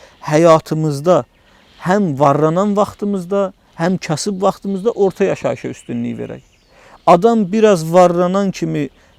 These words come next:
beş-on manatda borc alır, özünə bir dənə bahalı maşın alır. Amma orta yaşayışla, o yüngül maşını ilə, orta maşını ilə sürə bilərdi həyatın. Fikirləşir ki, yox, bu olmadı, mənim maşınım bahalı olma. O bahalı maşını almaqla işi nəyir?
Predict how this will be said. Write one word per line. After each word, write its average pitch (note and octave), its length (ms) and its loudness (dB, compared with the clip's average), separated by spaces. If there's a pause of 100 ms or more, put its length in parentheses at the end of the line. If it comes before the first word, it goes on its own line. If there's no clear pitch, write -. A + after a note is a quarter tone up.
beş-on G#3 300 -2
manatda F3 480 -4
borc F3+ 280 0
alır, G3 220 0 (100)
özünə F3+ 240 -4
bir E3+ 80 -6
dənə F3+ 180 -4
bahalı C#3+ 300 0
maşın B2 320 -6
alır. A2+ 320 -14 (440)
Amma G3 180 0
orta A3+ 280 4
yaşayışla, F3 680 0
o F3 60 -4
yüngül F3 440 -4
maşını E3 380 -8
ilə, D3 260 -6 (300)
orta E3+ 300 0
maşını D#3 360 -4
ilə D#3+ 240 -8
sürə D3+ 260 0
bilərdi B2+ 400 -2
həyatın. A#2 420 -8 (340)
Fikirləşir G#3 540 -2
ki, - 80 -8
yox, G#3 280 2
bu F3+ 200 2
olmadı, C3+ 480 -2 (380)
mənim E3 280 2
maşınım D#3+ 380 -4
bahalı C#3 300 0
olma. C3 180 -4 (280)
O A#3+ 160 0 (260)
bahalı A3 400 6
maşını G3 480 0
almaqla A3+ 520 4
işi F#3 240 -4
nəyir? A2 400 -6